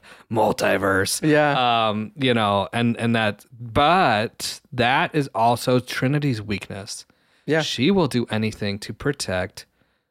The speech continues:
Speaker 1: Neo,
Speaker 2: Yeah.
Speaker 1: the one. And, uh, she'll die herself to do
Speaker 2: Yeah,
Speaker 1: that. So
Speaker 2: that's
Speaker 1: they
Speaker 2: true.
Speaker 1: both have this, the, they're safe, they're protectors,
Speaker 2: They
Speaker 1: right?
Speaker 2: are. Absolutely.
Speaker 1: At all costs.
Speaker 2: Mm-hmm.
Speaker 1: So.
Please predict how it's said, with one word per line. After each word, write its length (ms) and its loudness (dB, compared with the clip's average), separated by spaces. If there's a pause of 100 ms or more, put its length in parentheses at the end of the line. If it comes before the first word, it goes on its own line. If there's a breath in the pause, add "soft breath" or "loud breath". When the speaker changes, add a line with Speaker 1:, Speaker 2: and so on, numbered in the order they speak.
(400)
Speaker 1:
Neo, 500 -14 (180)
Speaker 2:
Yeah. 200 0
Speaker 1:
the 80 0
one. 520 -6 (520 soft breath)
And, 340 0
uh, 200 2
she'll 260 -2
die 280 2
herself 520 -2 (220)
to 60 -2
do 120 -4
Speaker 2:
Yeah, 100 2 (120)
Speaker 1:
that. 80 -16
So 140 2
Speaker 2:
that's 180 2
Speaker 1:
they 20 -12
Speaker 2:
true. 100 2
Speaker 1:
both 180 0
have 200 -2
this, 340 -6 (640 soft breath)
the, 180 0
they're 220 -2
safe, 500 -4
they're 100 0
protectors, 880 -6
Speaker 2:
They 140 2
Speaker 1:
right? 100 4
Speaker 2:
are. 140 -2 (320 soft breath)
Absolutely. 600 -2 (260)
Speaker 1:
At 140 0
all 140 4
costs. 680 -6
Speaker 2:
Mm-hmm. 380 -4
Speaker 1:
So. 380 -10